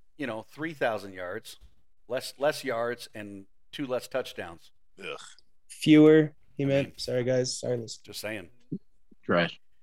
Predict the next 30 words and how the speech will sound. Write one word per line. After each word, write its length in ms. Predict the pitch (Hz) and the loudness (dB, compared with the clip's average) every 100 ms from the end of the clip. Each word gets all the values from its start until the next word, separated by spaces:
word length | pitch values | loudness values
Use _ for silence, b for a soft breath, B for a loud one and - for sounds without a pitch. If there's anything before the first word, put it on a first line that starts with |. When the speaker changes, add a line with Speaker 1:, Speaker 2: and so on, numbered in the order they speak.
| - - - - | -20 -20 -20 -20
Speaker 1:
Just 140 | - - | -6 2
saying. 120 | 92 | 2
They're, 80 | 85 | 2
Speaker 4:
Um, 140 | 78 | 0
Speaker 1:
they 120 | 110 135 | 2 4
both 260 | 131 139 | 4 2
trash. 400 | 127 107 104 - - - - - - - - - - - - - - - - | 0 0 0 -6 -14 -20 -20 -20 -20 -20 -20 -20 -20 -20 -20 -20 -20 -10 0
Speaker 4:
Yeah, 260 | 285 - | 2 4
yeah, 360 | 127 107 147 78 | 6 6 6 6
but 140 | 80 | 4
I 80 | 98 | 4
just 180 | 87 - | 2 0
give 100 | 120 | 2
me 120 | 101 | 2
the 120 | 85 | 0
Bridgewater 460 | 82 107 98 87 80 | 0 0 2 0 0
trash 300 | - 95 90 | -2 -2 0
over 220 | 104 90 | -2 0
the 180 | 80 78 - - | -2 -4 -6 -4
Heinicke 320 | 92 - 151 | -4 -4 -8
trash. 300 | - 160 - | -2 -2 0
So 80 | 123 | 4
Speaker 1:
Ah, 200 | 135 131 | 6 6
I 80 | 131 | 4
get 240 | 131 113 | 0 -4
it. 160 | 101 101 | -2 -2
I 80 | 104 | -2
Speaker 2:
Yeah. 120 | 85 | 0
Speaker 1:
get 100 | 98 | -4
it. 120 | 101 | -6